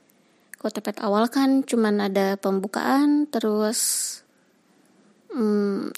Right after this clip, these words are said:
isi dari konten, dan terakhir penutup, lagu penutup. Terus sebelumnya kan sempet kayak dipisah-pisah gitu kan, jadi kayak ada jedanya atau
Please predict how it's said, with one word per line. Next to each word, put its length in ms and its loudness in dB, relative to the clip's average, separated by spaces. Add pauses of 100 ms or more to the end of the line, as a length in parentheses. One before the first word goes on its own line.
(100)
isi 560 0
dari 400 0
konten, 640 0 (720)
dan 240 0
terakhir 480 0
penutup, 640 0
lagu 240 0
penutup. 480 -6 (1400)
Terus 160 2
sebelumnya 560 4
kan 80 2
sempet 720 4 (1400)
kayak 240 0
dipisah-pisah 640 0
gitu 320 0
kan, 320 0
jadi 240 0
kayak 240 0
ada 160 0
jedanya 600 0 (200)
atau 400 -4